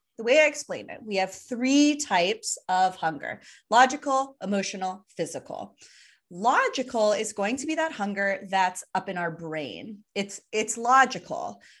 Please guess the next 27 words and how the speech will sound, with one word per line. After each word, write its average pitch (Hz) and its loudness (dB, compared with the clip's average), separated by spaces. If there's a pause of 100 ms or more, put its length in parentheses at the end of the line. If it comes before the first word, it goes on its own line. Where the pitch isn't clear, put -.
So 190 0
this 202 -4
can 202 -6
be 185 -4 (160)
timing 302 -2
of 262 -6
eating. 214 -4
It 180 -10
could 175 -14
be, 170 -8
um, 190 -6 (220)
where 311 0
to 302 -8
eat, 226 -8
what 262 2
to 285 -10
eat, 214 -6 (340)
nutrition 269 -4
information. 220 -6
It 208 -8 (100)
really 302 0
is 214 -2
very 208 -2
tangible, 220 -6 (320)
logical 202 4
information. - -12 (320)
So - -2